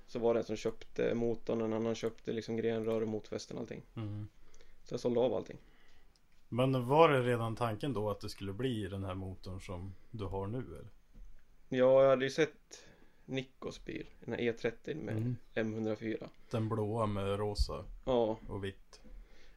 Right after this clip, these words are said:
Speaker 1: Och då tänkte jag, sån där motor vill jag också.
Speaker 2: Ja.
Speaker 1: För det, ja, för de som inte vet så är det en M hundrafyra från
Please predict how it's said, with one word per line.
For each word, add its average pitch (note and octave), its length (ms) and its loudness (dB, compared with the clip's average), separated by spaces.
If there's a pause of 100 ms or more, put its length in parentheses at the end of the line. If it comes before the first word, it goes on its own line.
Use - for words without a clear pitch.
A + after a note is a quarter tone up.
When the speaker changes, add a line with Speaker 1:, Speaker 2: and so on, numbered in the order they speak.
Speaker 1:
Och - 60 -18
då B2 60 -4
tänkte A2+ 200 0
jag, G#2+ 140 4
sån A#2+ 120 -2
där G#2+ 100 2
motor - 280 -10
vill - 80 -8
jag - 80 -4
också. - 240 -12 (240)
Speaker 2:
Ja. G2+ 320 -4 (480)
Speaker 1:
För B2 80 -4
det, A#2+ 400 4 (320)
ja, B2 160 4
för B2 100 0
de A#2+ 100 6
som B2 100 4
inte A#2+ 160 2
vet A#2 220 4
så G#2+ 120 0
är A#2 80 8
det A#2 80 6
en A#2 160 0
M A#2+ 180 4
hundrafyra A#2 600 4
från A#2 520 0